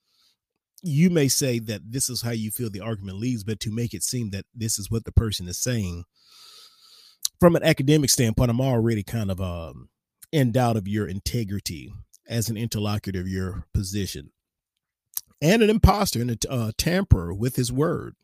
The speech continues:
If, when he was himself a son to himself,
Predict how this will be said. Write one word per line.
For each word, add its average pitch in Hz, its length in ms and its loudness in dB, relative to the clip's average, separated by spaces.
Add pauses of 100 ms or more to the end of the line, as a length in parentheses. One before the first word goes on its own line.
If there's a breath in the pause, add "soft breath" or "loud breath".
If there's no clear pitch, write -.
(140)
If, 131 300 0
when 120 240 2
he 139 140 2
was 120 280 0
himself 139 600 -2
a 107 120 -4
son 107 360 -2
to - 180 -2
himself, 104 500 -4